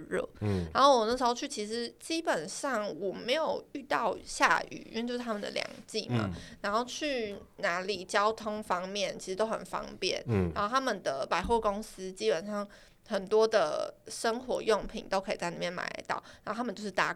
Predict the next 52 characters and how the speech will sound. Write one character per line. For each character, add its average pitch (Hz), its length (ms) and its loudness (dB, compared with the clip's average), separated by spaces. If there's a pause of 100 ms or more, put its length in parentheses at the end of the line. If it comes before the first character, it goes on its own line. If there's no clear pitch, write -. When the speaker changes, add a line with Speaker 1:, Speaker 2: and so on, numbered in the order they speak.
Speaker 1:
Grab，Grab - 840 4
也 - 140 0
非 - 240 0
常 - 280 -8
方 - 200 -8 (120)
便， - 160 -2 (280)
然 202 120 -2
后 196 100 -2
还 214 140 2
有 180 80 6
他 202 140 -2
们 180 280 -2 (160)
宿 - 320 0
务， 202 320 0
如 190 160 -2
果 220 200 6
尤 196 100 0
其 196 160 -4
你 180 80 -6
是 185 120 -4
去 190 100 -2
宿 190 220 -4
务， 175 160 -4
宿 254 200 -2
务 214 220 0
的 - 200 -4 (180)
人 185 200 2
都 202 160 6
非 - 260 4
常 - 200 -6 (100)
友 - 220 -6
善， - 240 -2 (120)
Speaker 2:
嗯。 98 320 6
Speaker 1:
所 - 140 4
以 247 40 6
你 214 60 0
完 196 160 0
全 208 160 -2
不 202 100 -2
用 214 140 2
担 208 140 0
心 214 200 -4
什 208 80 -4
么 52 440 -2
很 208 100 0
安-， 190 180 0 (120)
很 190 400 0
危 185 160 6
险， 190 220 0
就 202 100 2
是 240 120 6
去， 233 260 -2